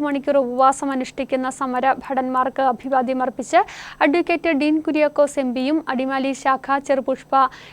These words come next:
മിഷൻ ലീഗ് പ്രവർത്തകരും എത്തി. വന്യമൃഗങ്ങളുടെ എണ്ണം നിയന്ത്രിക്കുക, വനപാലകർ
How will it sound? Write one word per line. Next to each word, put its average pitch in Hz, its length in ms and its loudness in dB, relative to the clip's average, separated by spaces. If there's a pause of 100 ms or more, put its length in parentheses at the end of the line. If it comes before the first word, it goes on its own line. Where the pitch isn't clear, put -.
(100)
മിഷൻ 311 280 2
ലീഗ് 302 300 2
പ്രവർത്തകരും 254 560 0 (160)
എത്തി. 311 200 0 (420)
വന്യമൃഗങ്ങളുടെ 381 760 6
എണ്ണം 311 240 0
നിയന്ത്രിക്കുക, 294 540 2 (440)
വനപാലകർ 285 680 4